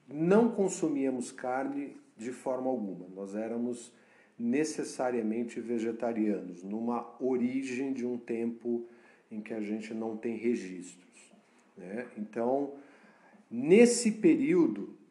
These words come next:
nós conseguíamos, através do nosso organismo, produzir exatamente tudo aquilo que era necessário pra sobrevivência, sem a necessidade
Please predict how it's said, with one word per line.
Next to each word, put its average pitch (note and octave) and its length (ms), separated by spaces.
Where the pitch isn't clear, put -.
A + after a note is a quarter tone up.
nós A#2+ 500
conseguíamos, C3+ 1300
através A2+ 640
do G#2 140
nosso A#2 440
organismo, A2 920
produzir E3+ 640
exatamente D#3 680
tudo G#3 320
aquilo E3+ 320
que D#3+ 100
era C#3+ 120
necessário B2+ 840
pra C#3 360
sobrevivência, B2+ 1300
sem G#3+ 480
a G3+ 60
necessidade C3 1200